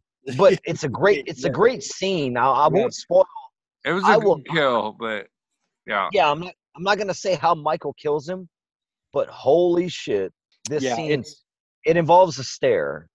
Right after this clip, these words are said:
Speaker 2: the staircase. <laughs>
Speaker 1: Oh, yeah. Staircase and some banisters.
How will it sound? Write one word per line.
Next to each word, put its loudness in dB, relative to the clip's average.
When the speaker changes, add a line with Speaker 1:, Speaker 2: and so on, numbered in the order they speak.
Speaker 2:
the -10
staircase. -6
<laughs> -18
Speaker 1:
Oh, 6
yeah. 2
Staircase -2
and -14
some -16
banisters. -8